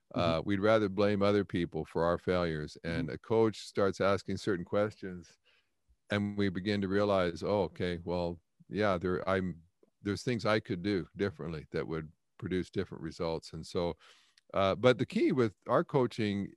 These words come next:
Speaker 2: uh, there's lots of coaching out there, lots of secular coaching, but w-, what probably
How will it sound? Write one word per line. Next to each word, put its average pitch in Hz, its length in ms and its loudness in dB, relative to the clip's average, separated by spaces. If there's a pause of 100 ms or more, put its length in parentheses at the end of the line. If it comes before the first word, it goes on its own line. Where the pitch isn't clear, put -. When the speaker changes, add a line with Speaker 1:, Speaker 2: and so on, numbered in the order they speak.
Speaker 2:
uh, 107 140 -4
there's 127 180 0
lots 190 240 2
of - 80 -12
coaching 120 360 0
out 117 200 2
there, 131 200 0
lots 113 240 4
of 101 80 -12
secular 104 460 0
coaching, 101 480 -4
but 85 180 0 (680)
w-, - 160 -14
what 113 380 0
probably 101 640 2